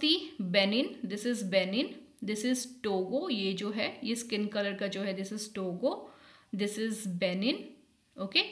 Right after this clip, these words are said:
Here you can see Ghana, ये है, this is Cote d'Ivoire, ये, अ, फ्रांस के under था तो नेम भी वैसा ही है,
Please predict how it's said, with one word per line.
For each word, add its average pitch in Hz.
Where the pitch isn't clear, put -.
Here 214
you 214
can 220
see 226
Ghana, 185
ये 262
है, 285
this 226
is 269
Cote 247
d'Ivoire, 208
ये, 247
अ, 208
फ्रांस 233
के 269
under 233
था 294
तो 285
नेम 226
भी 247
वैसा 196
ही 214
है, 247